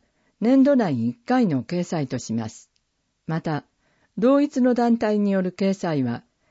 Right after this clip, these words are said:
年度内四回を限度とします。その他、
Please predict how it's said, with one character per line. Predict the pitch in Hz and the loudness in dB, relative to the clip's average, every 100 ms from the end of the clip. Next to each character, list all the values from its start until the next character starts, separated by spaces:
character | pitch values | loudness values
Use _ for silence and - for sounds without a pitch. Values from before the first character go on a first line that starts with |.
| _ - | _ -4
年 | 202 269 285 | 0 2 4
度 | 285 | 2
内 | 240 151 127 | 2 0 0
四 | 202 247 | 0 0
回 | 262 254 160 | -2 -2 -2
を | 120 | -4
限 | 139 190 | -4 -4
度 | 156 | -4
と | 123 117 | -8 -10
し | - | -8
ま | 120 95 | -10 -10
す。 | - _ _ _ _ _ _ _ _ _ _ | -16 _ _ _ _ _ _ _ _ _ _
そ | - 202 | -6 0
の | 233 233 | 2 2
他、 | 101 - | -4 -10